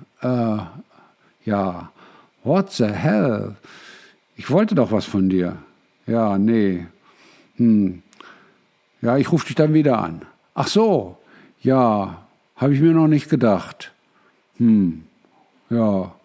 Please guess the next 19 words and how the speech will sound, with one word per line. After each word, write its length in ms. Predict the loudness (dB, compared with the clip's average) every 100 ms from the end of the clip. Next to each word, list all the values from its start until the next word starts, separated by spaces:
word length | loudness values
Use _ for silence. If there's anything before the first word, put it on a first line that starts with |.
| -20 -20 _ _ -20 _ -6
ja. 640 | -2 0 0 -4 -8 -14 -20 _ _ _ _ _ _ _ _ _ _ -4
Ja, 540 | 0 0 0 -4 -4
wir, 480 | -2 -2 -2 -4 -8 -16 _
ja, 220 | 0 2
wir 80 | 2
können 200 | 2 2
nachher 300 | 2 2 0
wieder 320 | 2 0 0
reden. 520 | 0 -2 -4 -8 -20 -10
Ja.“ 360 | -6 -6 -6 -14 _ _ _ _ _ _ _ _ _ 0
Die 60 | 2
Leute 280 | 4 2
telefonieren, 760 | 2 4 4 2 2 2 2 -2 -10 -20 _ _ _ -2
gerade 240 | 0 2
in 100 | 2
Familien, 540 | 2 2 2 4 2
teilweise 440 | 2 2 2 2 0
zwanzig, 680 | -2 2 2 2 0 -2 -2
dreißig, 640 | 0 2 0 -2 -4 -6